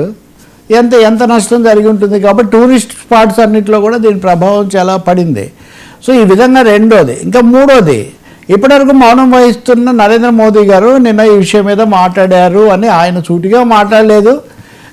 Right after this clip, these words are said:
కానీ ఆయన మాట్లాడారు అని ఆ మంత్రి కిరణ్ రిజిజు చెప్పారు. మో-, మోడీ గారు ఏం మాట్లాడారు అంటే, "నిబంధనలు అమలు చేసేటప్పుడు ప్రజలు కష్టపడకుండా చూడాల్సి ఉంటుంది, మనం ఏం చేసినా ప్రజల కోసమే" అని ఒక మాట అన్నారు.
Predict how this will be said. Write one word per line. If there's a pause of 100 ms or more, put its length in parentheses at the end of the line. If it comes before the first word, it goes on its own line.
కానీ
ఆయన
మాట్లాడారు
అని
ఆ
మంత్రి
కిరణ్
రిజిజు
చెప్పారు.
మో-,
మోడీ
గారు
ఏం
మాట్లాడారు
అంటే, (1200)
"నిబంధనలు
అమలు
చేసేటప్పుడు
ప్రజలు
కష్టపడకుండా (100)
చూడాల్సి
ఉంటుంది,
మనం
ఏం
చేసినా
ప్రజల
కోసమే"
అని
ఒక
మాట
అన్నారు.